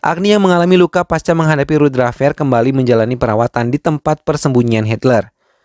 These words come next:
Di sana ia diberitahu bahwa Zaira telah selamat dan berada bersamanya. Namun kata-kata terakhir Rudra Fair membuatnya bertanya siapa dalang di balik pembunuhan ayahnya.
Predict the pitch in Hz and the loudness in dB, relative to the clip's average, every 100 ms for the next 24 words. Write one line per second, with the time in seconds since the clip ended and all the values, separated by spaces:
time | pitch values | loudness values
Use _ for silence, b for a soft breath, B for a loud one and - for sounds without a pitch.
0 | _ _ _ _ - 175 190 196 180 170 | _ _ _ _ -2 0 2 0 2 2
1 | 160 156 151 135 156 147 131 131 127 113 | 2 0 0 0 0 0 0 0 0 0
2 | 131 147 123 120 123 104 123 139 135 127 | -2 -2 -4 -4 -4 -2 -2 -2 0 0
3 | 107 117 143 131 120 107 104 95 - - | 0 0 0 0 -2 -2 -2 -2 -6 -16
4 | _ b b b 95 113 135 123 113 110 | _ b b b -4 -2 0 -2 -4 -6
5 | 107 120 117 113 117 113 107 101 147 160 | -4 -4 -2 -2 -2 0 -2 -2 -2 0
6 | 147 131 123 117 131 127 180 185 165 165 | -2 0 -2 -2 -2 0 0 0 0 0
7 | 175 156 - 165 151 135 147 151 135 117 | 2 0 2 0 2 2 0 0 0 2
8 | 143 - 170 170 165 156 131 123 139 165 | 0 0 0 2 4 2 2 0 2 2
9 | 127 | 2